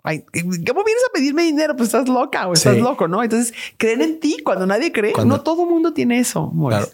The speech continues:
Speaker 2: Y, y fíjate, hay una palabra bien interesante, una cualidad que se puede interpretar de varias maneras,
Speaker 1: Ujú.
Speaker 2: que es,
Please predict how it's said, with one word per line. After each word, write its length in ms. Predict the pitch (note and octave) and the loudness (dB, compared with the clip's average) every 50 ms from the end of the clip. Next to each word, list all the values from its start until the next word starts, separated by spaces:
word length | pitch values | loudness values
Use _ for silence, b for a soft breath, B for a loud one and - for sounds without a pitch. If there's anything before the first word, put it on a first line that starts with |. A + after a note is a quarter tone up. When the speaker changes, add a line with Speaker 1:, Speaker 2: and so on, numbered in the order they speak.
| _ - | _ -2
Speaker 2:
Y, 240 | G3+ F#3 - - G3+ | 0 0 0 2 0
y 40 | B2+ | 0
fíjate, 260 | - D#3+ F#3 F3+ - D3+ | 2 0 0 0 -2 -4
hay 100 | E3 F3+ | -4 -2
una 200 | G#3+ A#3 A#3 - | -2 -4 -2 -2
palabra 340 | G#3 F#3 E3+ E3+ F#3 G3 | -2 0 0 0 0 -2
bien 160 | F#3+ F#3+ F#3 F#3+ | -2 -2 -2 -2
interesante, 600 | G3 E3+ F#3 F#3+ E3 C#3 - C#3+ C#3+ C3+ - E3 | -2 -2 -2 -2 -2 0 -2 -2 -4 -4 -6 -4
una 140 | D3+ E3 E3 | -4 -4 -4
cualidad 640 | - E3 D#3 C#3+ C3+ B2+ B2 B2+ C#3 D#3 - _ _ _ _ _ _ - | -4 -4 -2 -2 -2 -2 -2 -2 -4 -6 -12 _ _ _ _ _ _ -4
que 440 | - C#3 B2+ B2 B2 A#2+ - - _ _ _ _ _ _ _ _ _ _ _ _ _ | -2 0 0 0 -2 -4 -6 -10 _ _ _ _ _ _ _ _ _ _ _ _ _
se 180 | - - - B2 | 0 2 2 0
puede 180 | - - C#3 C#3+ | -2 -2 -2 -2
interpretar 500 | C3+ F#3 E3 C#3 C#3 B2+ - A#2+ A#2 B2+ | -2 -2 -4 -4 -6 -6 -4 -4 -2 -2
de 60 | B2+ | -2
varias 180 | A#2+ A#2+ A#2+ A2 | -2 -2 -2 -2
maneras, 420 | G#2+ G#2 F2+ - - - - - - | -2 -4 -4 -6 -8 -12 -8 0 2
Speaker 1:
Ujú. 240 | G3 F#3+ F3 E3+ | 4 6 6 6
Speaker 2:
que 180 | E3+ C3+ G#2+ G#2+ | 6 4 4 2
es, 300 | G#2+ - - - - | 2 0 -2 -2 -4